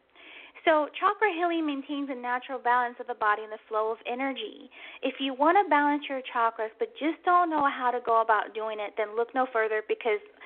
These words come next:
you're gonna wanna pay attention to this right now. There are many ways to work with your chakras to help them achieve balance. It does take continual work, as there are as many ways to, that you can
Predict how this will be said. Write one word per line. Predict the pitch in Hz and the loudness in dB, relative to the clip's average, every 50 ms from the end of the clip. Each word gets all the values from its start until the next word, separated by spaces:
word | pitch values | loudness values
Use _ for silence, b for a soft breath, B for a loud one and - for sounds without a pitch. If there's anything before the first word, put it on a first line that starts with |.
| B B - | B B -4
you're | - | 0
gonna | 240 240 247 240 | 2 2 4 4
wanna | 247 240 233 | 4 2 2
pay | 233 - 247 226 226 | 2 2 2 2 4
attention | 220 240 220 220 - 220 208 - | 2 0 -4 -4 -4 -10 -8 -8
to | 226 202 | -4 -2
this | 196 208 208 - | -2 -2 -2 -2
right | 214 202 - | -4 -4 -4
now. | 202 190 180 175 - B B B B B B - | -2 -2 -2 -2 -2 B B B B B B 4
There | 254 262 | 4 4
are | 247 | 4
many | 247 247 262 294 320 349 359 349 | 2 0 -2 0 0 0 0 0
ways | 277 294 277 277 294 285 294 - | 0 0 0 0 0 -4 -6 -12
to | - | -16
work | 254 240 247 247 233 240 - | -8 -2 0 0 0 0 -2
with | - 247 - | -6 -6 -2
your | 247 247 240 247 - | -2 -2 -2 0 2
chakras | 226 208 208 208 - 220 - - | 2 2 2 2 -2 -10 -4 -2
to | 220 220 | -2 -2
help | 226 226 202 208 208 | 0 0 -2 -2 -2
them | - 220 220 220 | -6 -6 -6 -8
achieve | 214 - - - 208 196 185 190 - _ _ - | -8 -8 -12 -10 -8 -6 -8 -8 -10 _ _ 0
balance. | 196 190 185 185 185 175 - - - - - - - _ _ - _ B B B B B B B B B B - | 2 4 4 2 2 -2 -4 -6 -10 -18 -20 -20 -20 _ _ -20 _ B B B B B B B B B B 0
It | 285 254 - | 0 2 4
does | - 294 320 370 359 - - | 4 4 4 4 2 -4 -4
take | - 415 403 415 | -4 -4 -4 -2
continual | 392 359 320 - 349 330 320 320 311 302 | -6 -8 -8 -8 -6 -6 -4 -2 -2 -4
work, | 269 240 233 262 320 339 - - | -2 -2 -2 -2 -2 -4 -4 -6
as | 277 269 254 | -6 -6 -4
there | 247 233 233 | -4 -2 -2
are | 226 226 220 220 - - | -2 -2 -2 -4 -4 -4
as | 233 220 208 - | -2 -2 -4 -6
many | 214 214 220 226 233 247 285 302 320 330 | -10 -12 -10 -8 -4 -2 0 2 2 0
ways | 302 277 269 277 269 - | 0 0 -2 -2 -2 -4
to, | - 247 247 - - - | -4 -6 -4 -6 -6 -2
that | 240 233 - | -2 -2 -2
you | 240 - - | -4 -10 -10
can | 254 233 | -10 -10